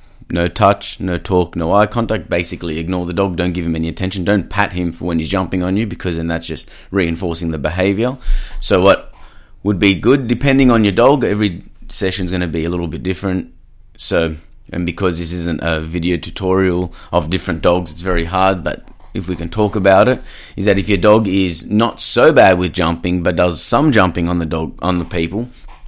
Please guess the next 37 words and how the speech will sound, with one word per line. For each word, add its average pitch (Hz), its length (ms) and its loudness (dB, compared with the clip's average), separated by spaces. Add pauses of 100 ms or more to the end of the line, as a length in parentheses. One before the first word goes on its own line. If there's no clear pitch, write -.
(480)
you 98 100 0
don't 98 100 2
have 110 160 2
to - 60 -2
have 95 220 2
him 87 100 0
on 90 120 0
the 87 80 -2
lead 85 220 -2
to 82 80 -8
begin 92 320 0
with, 160 220 0 (300)
but 95 100 2
I 98 80 6
would 110 300 2
prefer 101 580 4 (420)
that 87 60 -2
you 90 80 4
had 110 160 6
a 110 60 6
lead 104 340 6
on 98 160 0
your 95 80 -2
dog's 90 400 0
collar, 147 400 2 (240)
so - 160 -8
a 76 60 -6
training 131 300 2
collar, 120 360 2 (180)
if 98 100 -4
it's 90 100 -4
a - 40 -8
puppy, 107 440 4
on 82 120 -2
the 80 60 -2
harness, 120 460 4 (520)
and 95 480 2